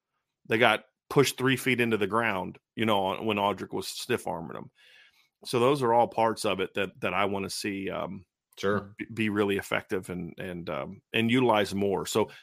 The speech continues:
Speaker 1: more, more yards per play, more, more explosives and those type of things.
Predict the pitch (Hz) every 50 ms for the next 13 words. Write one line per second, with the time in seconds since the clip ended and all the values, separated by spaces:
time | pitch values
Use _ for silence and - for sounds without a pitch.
0 | _ _ - 120 127 139 151 151 147 - 127 117 117 123 131 156 160 156 147 143
1 | 135 127 113 - - - 123 - - - 110 107 107 104 101 107 107 107 113 123
2 | 135 139 123 110 95 120 117 127 139 139 - - - - - - 113 113 113 107
3 | - 113 104 92 98 98 101 104 107 - - 98 - - - - - 104 - -
4 | - - -